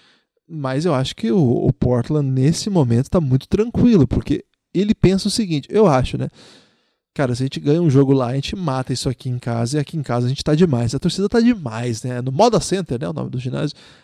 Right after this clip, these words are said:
a torcida tá demais, cara. Tá muito bonito de ver jogando. É, a intensidade da, do, do ambiente, né?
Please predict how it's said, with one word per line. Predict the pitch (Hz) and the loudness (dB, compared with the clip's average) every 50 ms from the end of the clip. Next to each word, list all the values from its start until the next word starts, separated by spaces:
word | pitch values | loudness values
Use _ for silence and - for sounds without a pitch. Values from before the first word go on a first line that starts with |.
| _ _ | _ _
a | - 127 | -10 -2
torcida | - 180 160 131 - - 170 190 | 4 4 4 4 4 2 0 0
tá | - - 202 | 0 0 -2
demais, | 196 185 180 208 262 269 226 151 123 117 117 123 113 - - | -2 -2 -2 -4 -4 -2 0 0 0 0 -2 -4 -6 -10 -12
cara. | - - - - | -14 -16 -16 -12
Tá | - 143 | -10 -8
muito | 135 131 131 131 170 226 226 - 233 | -6 -2 2 2 2 2 4 2 2
bonito | 180 156 147 127 123 123 123 | 2 2 2 2 2 0 -2
de | 120 127 113 | -4 -4 0
ver | 117 120 113 | 2 2 2
jogando. | 110 113 107 117 117 110 113 120 131 139 131 - _ _ _ _ _ _ _ _ _ _ _ | 2 0 -4 -4 -4 -4 -4 -4 -4 -6 -6 -8 _ _ _ _ _ _ _ _ _ _ _
É, | - 120 120 117 117 120 113 117 120 117 117 104 - | -8 -6 -6 -6 -8 -8 -10 -10 -12 -12 -14 -14 -12
a | - 131 | -10 -8
intensidade | 131 120 - 147 160 156 - - 165 131 120 117 110 123 151 147 139 127 | -8 -6 -4 -4 -4 -2 -2 -2 -2 -2 -2 -4 -2 -2 -2 0 0 0
da, | 120 123 123 127 127 110 - - | 2 2 0 0 -4 -8 -10 -14
do, | - - - 139 135 - 131 139 139 135 135 131 123 - | -20 -20 -20 -20 -4 -2 -2 -2 -2 -4 -10 -14 -18 -20
do | _ - 135 151 | _ 2 4 4
ambiente, | 170 175 151 147 123 123 131 165 170 - - 139 | 6 6 4 4 4 4 2 0 -2 -2 -2 -2
né? | 127 139 | -2 -2